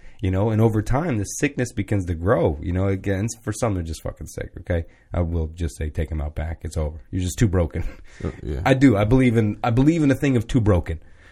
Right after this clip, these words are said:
Speaker 1: I'm sorry.
Speaker 2: <laughs>
Speaker 1: You can go too far to where you just go, "I'm sorry, this lamp is fucked. I,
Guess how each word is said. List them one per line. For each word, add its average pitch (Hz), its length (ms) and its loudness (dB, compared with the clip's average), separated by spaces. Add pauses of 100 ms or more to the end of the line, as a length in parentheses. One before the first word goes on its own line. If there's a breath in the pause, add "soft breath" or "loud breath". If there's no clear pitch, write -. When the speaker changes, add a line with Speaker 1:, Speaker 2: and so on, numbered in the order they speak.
(200 soft breath)
Speaker 1:
I'm 110 160 4
sorry. 90 400 6
Speaker 2:
<laughs> 113 40 6
Speaker 1:
You 131 340 4
can 151 180 4
go 151 160 10
too 160 300 4
far 135 200 4
to 120 80 4
where 117 120 6
you 120 140 6
just 113 220 2
go, 110 160 2
"I'm 160 140 2
sorry, 160 240 4
this 139 160 0
lamp 127 280 2
is 85 160 -4 (120)
fucked. 104 320 2 (400 soft breath)
I, 123 100 2